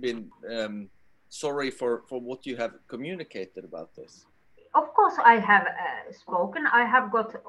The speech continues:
Speaker 2: also some, uh, postings, and I have answered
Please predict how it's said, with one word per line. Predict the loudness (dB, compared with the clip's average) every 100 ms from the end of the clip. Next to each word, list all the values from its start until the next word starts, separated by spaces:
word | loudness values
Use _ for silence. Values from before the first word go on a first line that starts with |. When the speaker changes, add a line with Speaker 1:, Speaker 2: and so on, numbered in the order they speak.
| -16 -4
Speaker 2:
also | -4 -2 -2 -2 -2 -8 _ _
some, | 4 4 4 -8 -16 _ _ _ _ _ _ -4
uh, | -2 0 0 0 -2 -4 -6 -2
postings, | -2 -4 -8 -6 -8 -14 -20 -8 -2
and | -2 0
I | 0 0
have | 2 0 0 -12 -20 _ _ _ _ _ _ -2
answered | 0 -2 -2 -2 -2